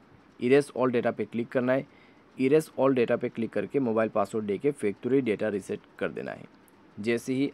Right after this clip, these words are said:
आप फैक्ट्री डेटा रीसेट करोगे आपका प्रॉब्लम सॉल्व हो जाएगा। ठीक है, तो कैमरा and flashlight का दोनों ही प्रॉब्लम यहाँ पे आपको हुआ है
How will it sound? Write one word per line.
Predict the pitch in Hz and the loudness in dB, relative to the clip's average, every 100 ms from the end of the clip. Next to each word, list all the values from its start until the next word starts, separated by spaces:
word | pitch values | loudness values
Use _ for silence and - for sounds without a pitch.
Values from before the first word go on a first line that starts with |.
| - | -2
आप | 104 - - - - _ - | -2 -2 -14 -20 -20 _ -6
फैक्ट्री | 113 98 123 135 | -4 -2 0 0
डेटा | 127 98 113 | 2 -2 0
रीसेट | 107 - 110 | -2 -4 -8
करोगे | - 98 85 80 131 165 _ - - - - | -4 -4 -2 -2 -4 -6 _ -20 -20 -18 -2
आपका | 101 - 120 123 - - - - | -2 0 0 0 -4 -20 -20 -6
प्रॉब्लम | 110 98 98 104 135 - _ _ _ - - | 0 0 0 -8 -12 -20 _ _ _ -16 -6
सॉल्व | 73 - | -6 -6
हो | - | -10
जाएगा। | - - - _ - - - - | -10 -10 -18 _ -20 -20 -18 -6
ठीक | 131 | 0
है, | 147 - - - _ | 0 -2 -20 -20 _
तो | - 156 _ | -2 -2 _
कैमरा | 113 110 127 139 | -2 2 4 4
and | 139 135 | 2 -4
flashlight | 117 113 113 131 | -4 -4 0 -2
का | 127 139 | 0 -2
दोनों | 123 104 104 | 0 -2 -2
ही | 120 | -4
प्रॉब्लम | 131 120 110 117 107 | -2 -2 -2 -2 -4
यहाँ | 98 | -6
पे | - | -2
आपको | 107 - 107 | -4 -2 -4
हुआ | 98 90 | 0 0
है | 98 117 | 0 -4